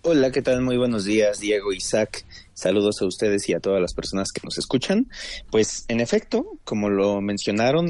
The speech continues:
este sábado, después de nueve meses de, de, de trabajo, desde que se abrieron la convocatoria, eh, pues la Comisión de Administración y Procuración de Justicia aprobó por fin la designación de Berta María Alcalde Luján para ser la próxima fiscal capitalina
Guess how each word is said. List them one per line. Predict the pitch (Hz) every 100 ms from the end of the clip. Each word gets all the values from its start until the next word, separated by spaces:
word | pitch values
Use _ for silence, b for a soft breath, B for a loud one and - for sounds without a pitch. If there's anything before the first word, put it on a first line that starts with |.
| -
este | 107 - - 117
sábado, | - - 104 127 131 107
después | 92 - - 120 127 -
de | 120 98
nueve | 101 135 160
meses | 101 117 - 127 107
de, | 92 85 80
de, | - -
de | - 95
trabajo, | - 87 95 156 - 151
desde | 98 92
que | 87
se | 95 98 95 90
abrieron | 92 95 104 110 104 95
la | 92
convocatoria, | - 90 - 95 151 135 180 B B B -
eh, | 95 92
pues | 104
la | 113
Comisión | - 104 120 131
de |
Administración | 127 110 101 - 95 120 117
y |
Procuración | 107 101 95 92 - 104
de | 104
Justicia | 101 - 120 - 110 104
aprobó | 101 95 98 101 98
por | 101
fin | - 117 104 B B B B
la | 85
designación | 92 98 95 92 - 104
de | 104
Berta | 101 101 113
María | 101 92 95
Alcalde | 95 - 98 92
Luján | 90 - 92 - - B B B
para | 95 95 95 95 95 95 92 -
ser | - 143 156 -
la | 120 113 110
próxima | - - 135
fiscal | 117 110 - 135 127
capitalina | 143 - - 110 170 151 320